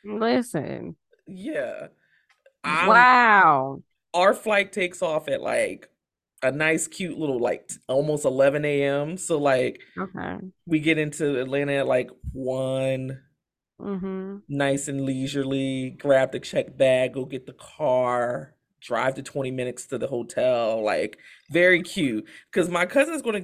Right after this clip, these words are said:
Speaker 2: land at, like, seven thirty in the morning. I'm like, "Girl, what do you wanna do for, like, eight hours until the fucking hotel allows you to check in?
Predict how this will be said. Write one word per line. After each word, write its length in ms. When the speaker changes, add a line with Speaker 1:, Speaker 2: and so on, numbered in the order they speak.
Speaker 2:
land 320
at, 80
like, 200
seven 340
thirty 220
in 40
the 40
morning. 160
I'm 60
like, 200
"Girl, 180
what 140
do 80
you 180
wanna 140
do 260
for, 120
like, 320
eight 180
hours 320
until 240
the 100
fucking 380
hotel 400
allows 340
you 60
to 60
check 360
in? 260